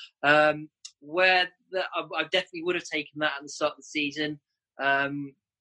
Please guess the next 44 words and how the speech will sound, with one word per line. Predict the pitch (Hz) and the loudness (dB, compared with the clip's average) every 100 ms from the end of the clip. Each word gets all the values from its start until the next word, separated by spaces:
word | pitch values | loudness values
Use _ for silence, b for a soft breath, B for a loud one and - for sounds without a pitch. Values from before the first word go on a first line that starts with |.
| _ | _
once | 160 170 156 | -4 -4 -4
we're | 147 165 | 0 0
in | 170 | 2
there, | 165 160 | 2 4
I | 151 | 4
don't | 151 151 | 2 0
know | 143 | 0
how | - 156 156 151 | 0 2 2 2
well | 135 131 | -4 -10
we'll | 127 123 | -14 -14
do. | 131 139 | -8 -8
I'm | 139 | -6
not | 143 | -8
sure | - - 139 | -6 -4 -4
if, | 139 - _ | -8 -12 _
if | _ - | _ -6
our | 135 - | -6 -6
football | 147 - 139 | -12 -6 -6
is | 131 | -4
gonna | 135 | -6
be | 131 | -4
suited | 123 - 139 139 139 131 - | -6 -2 -4 -2 -4 -4 -2
to | 135 127 - _ _ _ _ _ _ _ _ _ _ | -2 -2 -10 _ _ _ _ _ _ _ _ _ _
s-, | - - - - - | -14 -14 -16 -16 -8
winning | 139 151 147 139 139 _ _ | 0 2 4 0 -2 _ _
a | 127 | -10
two-legged | - 147 139 135 135 127 | 0 2 2 0 -2 -4
tie. | - 139 147 147 - | 0 4 4 2 -4
We, | 131 - | -14 -12
I | - | -12
don't | 135 | -4
know | 139 | -4
if | 131 | -4
we'll | 139 131 _ | -8 -8 _
be | 139 123 - | -6 -6 -4
able | 139 | -4
to | - 123 | -4 -10
score | - 135 131 | -6 -4 -4
enough | 131 127 - | -6 -8 -4
goals, | 127 131 139 135 _ _ _ _ - - | -2 0 -2 -6 _ _ _ _ -16 2
but | 147 147 | 2 4
I | - | 0
think | - 175 165 | 0 -2 0
it's | 151 - | -4 -4